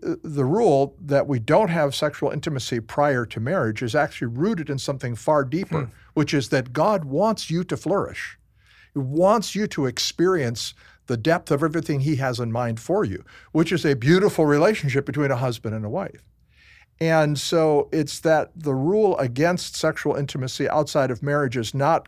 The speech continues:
Speaker 1: God preventing you from having a good time, and he's gonna wrap your knuckles or worse, send, or worse,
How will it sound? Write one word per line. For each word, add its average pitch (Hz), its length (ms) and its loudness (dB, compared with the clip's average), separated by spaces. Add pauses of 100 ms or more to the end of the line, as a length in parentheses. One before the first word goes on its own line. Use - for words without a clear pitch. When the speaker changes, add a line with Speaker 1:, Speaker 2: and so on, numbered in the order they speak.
Speaker 1:
God 151 320 2
preventing 143 540 0
you 151 120 2
from 139 200 -4
having 131 320 -2
a 107 80 -4
good 139 240 -2
time, 143 400 0 (320)
and 135 160 4
he's 160 180 4
gonna 127 220 4
wrap 147 400 4
your 170 120 2
knuckles 135 440 2
or 123 80 2
worse, 147 240 0
send, - 320 -2
or 131 180 0
worse, 143 480 0